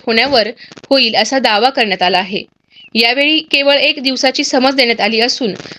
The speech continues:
अतिक्रमणधारकांना यापुढे कायदेशीर कारवाईला सामोरे जावे लागणार असल्याचे आवाहन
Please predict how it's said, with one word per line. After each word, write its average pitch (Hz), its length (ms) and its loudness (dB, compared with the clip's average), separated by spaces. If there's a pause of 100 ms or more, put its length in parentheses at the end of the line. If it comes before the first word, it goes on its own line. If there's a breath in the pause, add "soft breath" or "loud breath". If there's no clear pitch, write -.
अतिक्रमणधारकांना 269 1040 0
यापुढे 240 540 0 (360 loud breath)
कायदेशीर 269 460 0
कारवाईला 233 500 0
सामोरे 247 380 0
जावे 214 260 0
लागणार 202 300 -2
असल्याचे 269 420 -2
आवाहन 247 500 -2